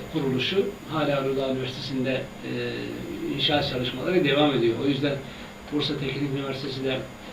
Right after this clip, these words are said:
eee, gelecek sekiz on yıl bir zaman alacak ama yirmi beş bin öğrencinin eğitim öğretim gördüğü Kestel'de Bursa Teknik Üniversitesi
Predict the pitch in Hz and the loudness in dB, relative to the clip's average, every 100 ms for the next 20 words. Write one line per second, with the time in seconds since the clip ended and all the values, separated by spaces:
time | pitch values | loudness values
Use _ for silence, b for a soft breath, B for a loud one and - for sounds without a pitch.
0 | B - - 123 117 127 135 - 147 135 | B -12 -6 -2 -2 0 0 2 2 0
1 | - - - 139 143 165 156 135 160 - | -4 -8 -6 -2 2 6 6 6 4 0
2 | - - 127 131 135 151 127 117 - 160 | -8 -10 -6 0 6 6 6 4 0 -2
3 | 156 135 127 127 - 127 143 143 175 - | -2 0 0 -2 -4 0 2 4 4 4
4 | 151 139 131 131 131 127 127 127 - - | 2 2 2 0 0 2 2 2 -2 -4
5 | 135 127 135 127 127 135 120 127 123 123 | -4 -2 -2 -2 -2 0 0 2 2 0
6 | 127 127 B B B - - 156 - 135 | 0 -2 B B B -6 0 0 0 -2
7 | 127 123 139 131 131 123 - 139 156 139 | 0 0 0 -2 0 0 -2 -4 0 0
8 | 127 120 117 - 139 - | 2 -2 -2 -4 -6 -4